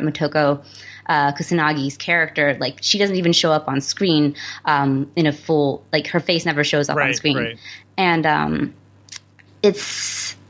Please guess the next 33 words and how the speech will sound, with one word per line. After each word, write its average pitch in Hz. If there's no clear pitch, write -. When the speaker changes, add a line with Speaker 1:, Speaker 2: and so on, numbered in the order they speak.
Speaker 1:
we 202
have, 185
like, 185
a 185
brief 185
moment 180
where 151
Scarlett 175
Johansson 165
is 151
at 165
her 160
grave 151
with 143
her 165
mother, 151
and 135
she's, -
uh, -
s-, -
saying 180
goodbye 156
to 151
Motoko's 156
past 165
life, 160
but 165
there's 170
no, 185
um, 160
way 170
of, 151
uh, 160